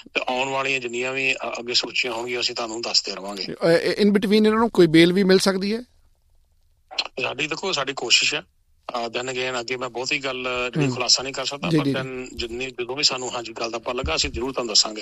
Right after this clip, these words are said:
Speaker 2: ਜੀ। ਅ, ਪ੍ਰਭ ਜੀ, ਜਾਂਦੇ ਜਾਂਦੇ ਕੋਈ ਹੋਰ, ਅ, ਕਮਿਊਨਿਟੀ ਨੂੰ, ਅ, ਭਾਈਚਾਰੇ ਨੂੰ ਕੋਈ ਸੁਨੇਹਾ, ਕੋਈ ਮੈਸੇਜ ਕੋਈ ਦੇਣਾ ਚਾਹੁੰਦੇ ਹੋ, ਖਾਸ ਤੌਰ ਤੇ ਜਿਹੜੇ ਸਾਡੇ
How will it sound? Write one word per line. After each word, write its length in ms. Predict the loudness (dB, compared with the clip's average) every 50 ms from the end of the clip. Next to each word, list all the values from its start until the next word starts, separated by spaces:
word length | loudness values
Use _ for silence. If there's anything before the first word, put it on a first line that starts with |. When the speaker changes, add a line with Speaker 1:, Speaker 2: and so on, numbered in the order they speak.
| -2 0
Speaker 2:
ਜੀ। 180 | 2 2 2 0 -2 -8 -16 -4 2 6 8 8 8
ਅ, 40 |
ਪ੍ਰਭ 200 | 8 8 6 6
ਜੀ, 120 | 6 6 6
ਜਾਂਦੇ 220 | 6 6 6 8
ਜਾਂਦੇ 280 | 8 8 8 8 6 6
ਕੋਈ 160 | 6 6 6
ਹੋਰ, 360 | 10 10 12 12 10 8 6
ਅ, 300 | 6 8 10 10 10 8 8
ਕਮਿਊਨਿਟੀ 440 | 8 8 8 10 8 8 8 8 8
ਨੂੰ, 320 | 8 8 6 6 4 2 0 0 2
ਅ, 40 | 4
ਭਾਈਚਾਰੇ 440 | 6 6 6 6 8 8 8 8 8
ਨੂੰ 120 | 8 6
ਕੋਈ 160 | 6 4 4 4
ਸੁਨੇਹਾ, 340 | 6 6 6 8 8 6
ਕੋਈ 160 | 6 4 2 4
ਮੈਸੇਜ 340 | 6 6 6 6 4 4
ਕੋਈ 140 | 4 2 2
ਦੇਣਾ 240 | 2 4 4 4 4
ਚਾਹੁੰਦੇ 260 | 4 4 4 4 4
ਹੋ, 160 | 4 4 4
ਖਾਸ 240 | 4 6 6 6 6
ਤੌਰ 140 | 6 4 2
ਤੇ 120 | 2 2
ਜਿਹੜੇ 160 | 2 2 2 2
ਸਾਡੇ 280 | 4 4 4 4 2